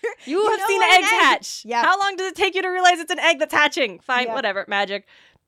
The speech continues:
Speaker 1: It's, I'm not gonna give him too hard time. I, I do think this section is funny. It
Speaker 2: Mm-hmm.
Speaker 1: didn't need to be its own chapter. Like you said, Luce, I think, you know, could have just been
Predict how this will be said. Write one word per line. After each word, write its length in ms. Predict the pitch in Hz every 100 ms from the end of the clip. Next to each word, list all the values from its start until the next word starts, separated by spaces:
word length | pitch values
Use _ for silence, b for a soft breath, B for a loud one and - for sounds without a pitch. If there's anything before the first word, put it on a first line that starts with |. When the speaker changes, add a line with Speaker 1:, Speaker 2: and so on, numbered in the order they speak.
| -
Speaker 1:
It's, 220 | 254 254
I'm 220 | 185 226
not 160 | 220 202
gonna 100 | 185
give 120 | 175
him 60 | 170
too 120 | 196 175
hard 160 | -
time. 180 | - 165
I, 140 | - 202 -
I 100 | 196
do 180 | 190
think 180 | 175 175
this 140 | 165 -
section 340 | 160 - 160 -
is 160 | 165
funny. 360 | - 147 165 196 b b
It 40 | 220
Speaker 2:
Mm-hmm. 160 | 220
Speaker 1:
didn't 220 | 220 254 254
need 140 | 233
to 40 |
be 140 | 220 220
its 100 | 208
own 140 | 190
chapter. 500 | 190 180 185 220 214
Like 200 | - 196
you 80 | 190
said, 160 | 180 165
Luce, 160 | 170
I 40 | 175
think, 280 | 180 165 _ _ - -
you 120 | 180
know, 120 | 160 - b _
could 120 | -
have 100 | 208
just 140 | 202 -
been 240 | 202